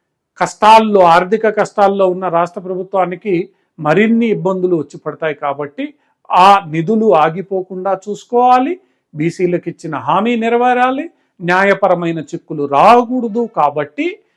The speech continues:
కాంగ్రెస్ పార్టీ మధ్య మార్గంగా అధికారికంగా ఇప్పుడు ఎన్-,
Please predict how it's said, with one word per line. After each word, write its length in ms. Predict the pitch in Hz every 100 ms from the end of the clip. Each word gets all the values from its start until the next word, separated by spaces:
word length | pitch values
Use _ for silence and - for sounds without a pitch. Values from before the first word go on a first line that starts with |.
| _ -
కాంగ్రెస్ 480 | 160 190 214 196 -
పార్టీ 360 | 147 147 208 220
మధ్య 440 | 143 139 135 202
మార్గంగా 600 | 175 165 139 147 139 226
అధికారికంగా 880 | 262 143 170 180 262 240 214 185 196
ఇప్పుడు 340 | 170 - 170
ఎన్-, 320 | 143 143 156